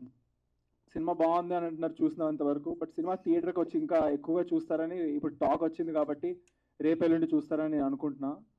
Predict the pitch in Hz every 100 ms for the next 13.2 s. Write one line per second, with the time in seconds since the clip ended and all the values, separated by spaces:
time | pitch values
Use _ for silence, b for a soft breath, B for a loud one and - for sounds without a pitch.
0 | _ _ _ _ _ _ _ 127 127 131
1 | 131 127 127 - - - - 160 175 175
2 | - - - - - _ - - 196 190
3 | - 170 170 175 175 208 202 160 175 196
4 | 196 190 180 202 180 - 170 160 156 156
5 | 196 190 190 226 226 170 170 180 175 185
6 | 170 - b b b - 139 139 135 135
7 | 156 160 175 147 147 180 220 - 170 156
8 | 170 180 220 196 - _ 147 165 - -
9 | 190 185 180 214 208 - 147 175 202 214
10 | 196 - 165 - 202 202 190 170 165 165
11 | 170 175 175 180 175 175 185 - 165 175
12 | 175 170 170 175 190 - 160 175 185 196
13 | 185